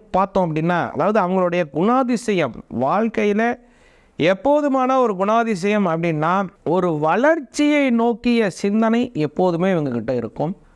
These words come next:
அதே மாதிரி வந்து புதிய மாற்றத்தை எதிர்கொள்ளுவதிலே தயாராக இருப்பார்கள் துலா ராசிக்காரங்க. ஒரு சில பேருக்கெல்லாம் ஒரு இடம் மாறணும் அல்லது ஒரு தொழில் மாறணும்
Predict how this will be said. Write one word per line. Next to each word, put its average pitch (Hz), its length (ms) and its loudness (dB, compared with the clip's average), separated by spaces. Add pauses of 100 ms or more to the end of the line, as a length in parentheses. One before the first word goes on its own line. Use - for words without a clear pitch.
அதே 226 260 0
மாதிரி 233 300 2
வந்து 214 600 0
புதிய 269 460 0
மாற்றத்தை 240 1120 0
எதிர்கொள்ளுவதிலே 226 1400 0 (180)
தயாராக 240 800 2
இருப்பார்கள் 190 840 0
துலா 202 200 2
ராசிக்காரங்க. 160 540 -2
ஒரு 120 140 -2
சில 156 200 -4
பேருக்கெல்லாம் 202 520 2 (600)
ஒரு 156 140 0
இடம் 175 320 2
மாறணும் 175 480 2
அல்லது 165 300 2
ஒரு 156 180 -2
தொழில் 190 360 2
மாறணும் 175 460 0